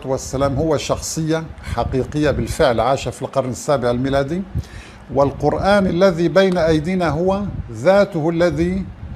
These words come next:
كتب بين يديه. ونسخ القرآن الموجودة اليوم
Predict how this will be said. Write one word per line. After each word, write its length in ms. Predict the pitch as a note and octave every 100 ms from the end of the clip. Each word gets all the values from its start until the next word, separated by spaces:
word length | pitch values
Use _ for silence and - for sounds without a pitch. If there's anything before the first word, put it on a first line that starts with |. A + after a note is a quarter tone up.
| - -
كتب 480 | - G3+ G3+ F3 E3
بين 220 | D3+ D3+
يديه. 420 | C3+ A#2 G2 G2 E2+ - - - - -
ونسخ 560 | B2 C#3+ A#3 - G#3+ -
القرآن 540 | F3+ E3 E3+ E3+ G3
الموجودة 640 | F3 D#3 D3+ C3+ F#3 G3 E3+
اليوم 500 | D3+ E3 F3+ F#3+